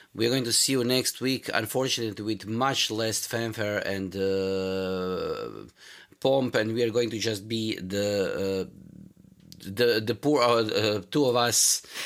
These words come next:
uh, do-, doing another thing. And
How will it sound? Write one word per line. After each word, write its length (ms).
uh, 400
do-, 300
doing 320
another 340
thing. 380
And 200